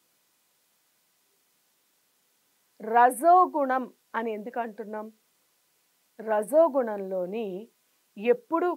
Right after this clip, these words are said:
కూడా ఒక పని చేయాలి అంటే ఈ యొక్క సత్వ రజోగుణాలు కలయికతో, అంటే ఈ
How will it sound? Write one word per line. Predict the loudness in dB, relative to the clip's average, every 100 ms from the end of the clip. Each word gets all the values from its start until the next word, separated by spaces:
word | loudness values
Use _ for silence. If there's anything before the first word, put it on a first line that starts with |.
| -6
కూడా | -8 -2 -2 -2 -6 _ _ _ _ _ _ _ _ _ _ 2
ఒక | 4 6 4 4 -2 -14 _ 4
పని | 6 4 -4 0
చేయాలి | 6 6 6 2 2 -2 -2 -4
అంటే | -4 -6 -4 -4 -8 -16 _ _ _ _ _ _ _ -2
ఈ | 2 2
యొక్క | 2 0 2 4 2 -2 -10 -16 -10 2
సత్వ | 2 2 _ _ 2 4 6 4
రజోగుణాలు | 2 2 6 6 6 2 -2 -2 -4 -6 -4
కలయికతో, | -4 -2 -6 -8 -14 -8 -8 _ _ _ _ _ _ _ _ _ -12
అంటే | -6 -2 0 0 -4 -14 _ _
ఈ | -6